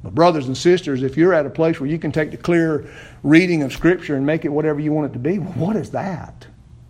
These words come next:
Are you, uh, comfortable with that? Are you comfortable taking the clear reading of God's Word and just making it say whatever you want it to say, no matter what it actually says?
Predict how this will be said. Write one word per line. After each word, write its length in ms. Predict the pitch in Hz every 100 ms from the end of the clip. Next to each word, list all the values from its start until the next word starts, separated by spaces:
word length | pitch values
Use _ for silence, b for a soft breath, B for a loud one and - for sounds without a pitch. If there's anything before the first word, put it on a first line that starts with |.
| - - - - - - - - - - - - -
Are 120 | - 127
you, 260 | 165 170 -
uh, 80 | 147
comfortable 500 | - 165 208 220 226
with 100 | 226
that? 440 | 226 277 285 - - - - - - b b b -
Are 80 | 139
you 160 | 208
comfortable 480 | 233 185 214 214 220
taking 340 | 214 202 208
the 60 | 170
clear 300 | - 196 220
reading 340 | 175 190 214
of 120 | 196 147
God's 280 | 170 208 160
Word 300 | 160 196 208
and 100 | 170
just 160 | 165
making 280 | 175 190 190
it 80 | 156
say 180 | 185 190
whatever 300 | 190 196 202
you 120 | 196
want 160 | 240
it 40 | -
to 60 |
say, 220 | 131 180 240
no 80 |
matter 160 | 214 190
what 200 | 170 240
it 80 | 190
actually 360 | 214 - 170
says? 540 | - 175 240 339 -